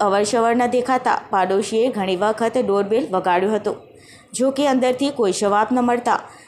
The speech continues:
અંતે મોડી સાંજે દસેક વાગ્યાના અરસામાં પાડોશીઓએ પોલીસને જાણ કરી હતી.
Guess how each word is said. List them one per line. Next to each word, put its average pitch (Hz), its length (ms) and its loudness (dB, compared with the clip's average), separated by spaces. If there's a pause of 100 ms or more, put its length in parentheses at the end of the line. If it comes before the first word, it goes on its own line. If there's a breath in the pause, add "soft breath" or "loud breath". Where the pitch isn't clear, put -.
અંતે 254 360 2
મોડી 202 300 2
સાંજે 220 360 0 (180)
દસેક 196 420 0
વાગ્યાના 220 500 2
અરસામાં 226 500 0
પાડોશીઓએ 196 560 0 (480 loud breath)
પોલીસને 226 520 2
જાણ 208 300 2
કરી 185 240 2
હતી. 208 300 -4